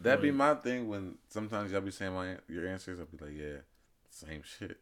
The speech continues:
Speaker 2: 'Cause I'm just so smart, right?
Speaker 1: Yeah.
Speaker 2: You can just read minds, right? But no, I think my thing if it wasn't loyalty, would be, I guess, preparedness.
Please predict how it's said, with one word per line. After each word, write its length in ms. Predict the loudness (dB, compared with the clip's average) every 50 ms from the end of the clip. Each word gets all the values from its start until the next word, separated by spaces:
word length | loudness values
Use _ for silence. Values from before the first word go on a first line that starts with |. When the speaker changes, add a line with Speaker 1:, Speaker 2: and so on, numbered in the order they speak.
| _ _ _
Speaker 2:
'Cause 160 | -10 -10 -8
I'm 60 | -8
just 140 | -8 -8 -10
so 80 | -12 -14
smart, 400 | -14 -14 -14 -10 -10 -10 -10 -10 -12
right? 320 | -12 -12 -12 -8 -6 -6
Speaker 1:
Yeah. 1200 | -4 -4 -6 -8 -10 -14 _ _ _ _ _ _ _ _ _ _ _ _ _ _ _ _ -20 -20 -20 -20 _ _ _ _ _ _ _ _ _ _ _ _
Speaker 2:
You 80 | -6 -4
can 100 | -4 -4
just 120 | -4 -6 -6
read 240 | -4 -2 -2 0 -2
minds, 400 | -2 -4 -6 -6 -6 -6 -8 -10
right? 240 | -8 -8 -6 -8 -8 -10 -12 -18 -20 -20 -20 -18 -2 2
But 140 | 4 6 6
no, 140 | 6 6 6
I 160 | 6 4 4
think 260 | 4 4 2 2 2
my 240 | 2 2 2 2 2
thing 580 | 0 -2 -2 -2 0 0 0 -2 -4 -4 -6 -10 -14 _ _ -8
if 140 | -6 -2 -2
it 120 | 0 0
wasn't 300 | 2 2 2 2 2 0 2
loyalty, 720 | 4 6 6 6 6 4 2 0 0 0 0 0 -4 -8 _ _ _ _ _ _ _ _ _ _ _ _ -2
would 260 | 0 0 0 0 2
be, 640 | 2 2 4 4 4 2 2 2 0 -2 -2 -4 -8 -10 _ _ _ _ _ _ _ _ _ _ _ _ _ _ _ _ _ _ _ _ _ _ _ _ _ _ _ _ _ _ _ _ _ _ _ _ _ _ _ _ _ _ _ _ _ _ _ _ -8
I 100 | -4 -2
guess, 380 | -2 -2 -2 -4 -10 -16 -18 -20 _ _ _ _ _ _ _ _ _ _ _ _ _ -18
preparedness. 1000 | -16 -14 -14 -10 -8 -6 -4 -4 -4 -6 -6 -8 -8 -8 -10 -12 -16 -20 -20